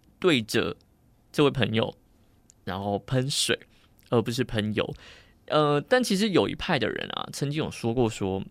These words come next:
其实他在宣泄的时候，就应该要让他全部宣泄完，因为他如果不宣泄完，他也只是憋在心里面，就更难受而已。但是也有一派会觉得说，为什么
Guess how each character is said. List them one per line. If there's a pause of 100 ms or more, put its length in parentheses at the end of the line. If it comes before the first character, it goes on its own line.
(200)
其
实
他
在
宣
泄
的
时
候， (200)
就
应
该
要
让
他
全
部
宣
泄
完， (400)
因
为
他 (920)
如
果
不
宣
泄
完， (480)
他
也
只
是
憋
在
心
里
面，
就
更
难
受
而
已。 (600)
但
是
也
有
一
派
会
觉
得
说， (600)
为
什
么